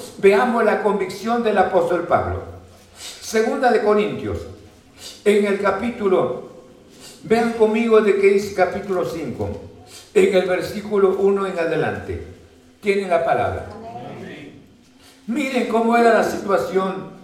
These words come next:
del apóstol Pablo. Dice, "Porque sabemos que si nuestra morada terrestre, este tabernáculo,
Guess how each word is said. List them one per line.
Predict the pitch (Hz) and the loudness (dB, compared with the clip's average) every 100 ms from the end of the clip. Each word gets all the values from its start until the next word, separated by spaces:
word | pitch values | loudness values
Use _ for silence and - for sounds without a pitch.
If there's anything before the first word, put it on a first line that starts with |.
| - - - - | -20 -20 -18 -16
del | - 196 | -2 2
apóstol | 202 - 220 - 202 190 | 2 2 2 2 0 2
Pablo. | 190 170 135 107 - - - - - - - | 4 4 2 -4 -6 -10 -18 -20 -20 -20 -10
Dice, | 202 202 202 | -6 -4 -4
"Porque | 208 202 202 | -2 -2 -2
sabemos | 190 214 214 269 220 - - - - - _ _ - - - | 0 2 0 0 -4 -4 -6 -12 -20 -20 _ _ -20 -18 -8
que | 233 | -6
si | 214 226 | -4 -4
nuestra | 240 294 - - 226 | -2 0 -2 0 -2
morada | 214 214 214 196 | 0 2 2 0
terrestre, | 196 180 165 - - 98 78 - - - - - | -4 -4 -4 -6 -8 -10 -10 -14 -20 -18 -18 -4
este | 202 220 220 220 | 0 0 0 0
tabernáculo, | 208 208 202 202 214 208 202 170 156 - | 2 2 -2 -4 -6 -6 -4 -4 -4 -8